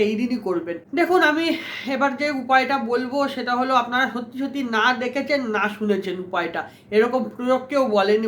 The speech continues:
বলে না, এটা খুব গুপ্ত প্রয়োগ বলতে গেলে। এই প্রয়োগটা নিজের উপরেই করতে হয়, নিজের বাড়ির উপরে করতে হয়, অর্থাৎ যে যজমান, সে যজমান নিজের উপর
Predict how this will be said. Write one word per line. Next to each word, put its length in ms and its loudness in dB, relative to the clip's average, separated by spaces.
বলে 220 2
না, 100 -4
এটা 300 -6
খুব 100 -2
গুপ্ত 240 -8
প্রয়োগ 260 4
বলতে 300 -2
গেলে। 160 -4
এই 80 0
প্রয়োগটা 340 2
নিজের 260 -2
উপরেই 300 -2
করতে 220 -6
হয়, 160 -2
নিজের 200 2
বাড়ির 280 4
উপরে 280 0
করতে 240 -2
হয়, 120 -2
অর্থাৎ 280 0
যে 60 0
যজমান, 400 2
সে 80 -4
যজমান 320 2
নিজের 240 -2
উপর 120 -2